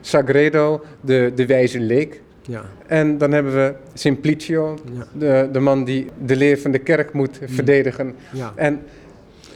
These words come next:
Speaker 2: Maar, eh, als ik, eh, zo vrij mag zijn,
Speaker 1: Jazeker.
Speaker 2: Salviati doet nog veel meer. Want,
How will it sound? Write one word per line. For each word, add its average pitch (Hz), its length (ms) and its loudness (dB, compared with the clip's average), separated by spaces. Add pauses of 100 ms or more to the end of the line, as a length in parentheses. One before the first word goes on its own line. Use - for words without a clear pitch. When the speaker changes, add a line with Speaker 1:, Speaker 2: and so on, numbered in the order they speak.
(240)
Speaker 2:
Maar, 170 360 0
eh, 160 220 -8
als 170 200 -4
ik, 160 200 -6
eh, 151 220 0
zo 156 160 -8
vrij 147 240 0
mag 143 160 -2
zijn, 143 140 0
Speaker 1:
Jazeker. 151 260 2
Speaker 2:
Salviati 165 340 2
doet 165 180 0
nog 143 180 -2
veel 127 200 -2
meer. 127 420 -2 (800)
Want, 151 440 -2